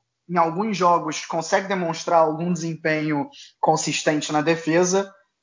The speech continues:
é, não tem nenhuma ideia ofensiva, sem Füllkrug, sem Rashica, parece que o time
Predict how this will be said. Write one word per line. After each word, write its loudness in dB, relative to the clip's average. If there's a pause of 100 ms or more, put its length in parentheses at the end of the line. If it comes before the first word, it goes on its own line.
(120)
é, 6
não 4
tem 4
nenhuma 4
ideia 4
ofensiva, -4
sem -4
Füllkrug, -6
sem -8
Rashica, 0
parece -2
que -10
o -8
time -4